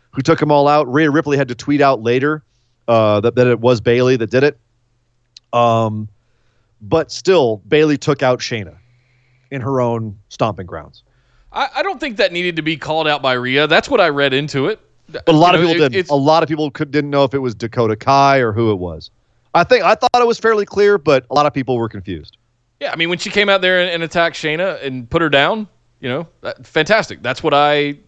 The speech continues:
Speaker 2: I, I totally associated all of those back, back of the brawl or back of the, behind the curtain beatdowns, the mystery attacker. It was, of course, Bayley. And it's exactly like we said last week. She needed to come down to N X T and run roughshod. Now all of a sudden she's relevant,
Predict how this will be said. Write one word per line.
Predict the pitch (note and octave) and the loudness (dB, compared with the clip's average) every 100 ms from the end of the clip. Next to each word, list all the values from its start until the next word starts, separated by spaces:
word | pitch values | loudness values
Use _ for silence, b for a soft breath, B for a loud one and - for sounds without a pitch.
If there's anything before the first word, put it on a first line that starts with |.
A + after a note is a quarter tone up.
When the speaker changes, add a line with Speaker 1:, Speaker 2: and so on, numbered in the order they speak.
| - | -6
Speaker 2:
I, | C3+ C#3+ | -6 -2
I | B2+ | -4
totally | D3 D3+ D#3 | -2 -2 0
associated | D3 E3+ D#3 D#3 C#3 | -2 -2 -2 -2 0
all | C3+ D3 | 2 2
of | D3+ | 2
those | C#3 | 0
back, | B2+ C#3+ - - b b b b b b | 0 -2 -2 -12 b b b b b b
back | A#2 E3 F3 | -2 0 2
of | F#3 | -2
the | D#3 | -4
brawl | D#3 E3 D#3+ D#3+ C#3+ | 0 2 2 2 -2
or | C3 A#2+ | -4 -2
back | D3+ D#3 | 0 0
of | D3+ | 0
the, | C#3 C3+ B2 | -2 0 0
behind | C3 D#3 D3 | 0 0 -2
the | |
curtain | D#3 D#3 C3 | -4 -6 -6
beatdowns, | C3+ C#3 A#2+ A2 G2+ - - _ _ _ - | -8 -8 -8 -8 -10 -12 -14 _ _ _ -10
the | A2+ | -8
mystery | B2 - D3 C3+ C3 B2+ | -6 -6 -8 -6 -4 -4
attacker. | - - A#2+ B2 G2 | -2 -4 -4 -8 -10
It | - _ _ _ _ _ C3+ | -12 _ _ _ _ _ -18
was, | D3 | -18
of | E3+ | -4
course, | A3 A#2+ - - | -2 -2 -4 -2
Bayley. | D#3 G#2+ - _ _ _ _ _ _ _ | -2 -2 -6 _ _ _ _ _ _ _
And | D3+ D#3+ | -6 -6
it's | D#3 | -4
exactly | E3 D#3+ E3 F3 | -2 0 0 2
like | F3 | 0
we | E3 | 0
said | F3 D#3+ | -2 0
last | C3+ A#2+ | 0 -2
week. | G2 | -8
She | - | -6
needed | B2+ C3+ | -4 -4
to | C3 | -4
come | C#3+ | -2
down | C#3+ | -2
to | C#3 | -2
N | C3+ | -4
X | B2+ | -6
T | C#3 C3 | -6 -4
and | B2 | -4
run | B2+ | -4
roughshod. | B2 A2+ - G2+ G#2 | -2 -4 -4 -8 -4
Now | A#2+ C3+ | -2 0
all | |
of | C3 | -2
a | |
sudden | - C#3 B2+ | -2 -4 -4
she's | A#2+ B2+ A#2 | -8 -8 -4
relevant, | B2 A#2+ A#2+ | -2 -2 -6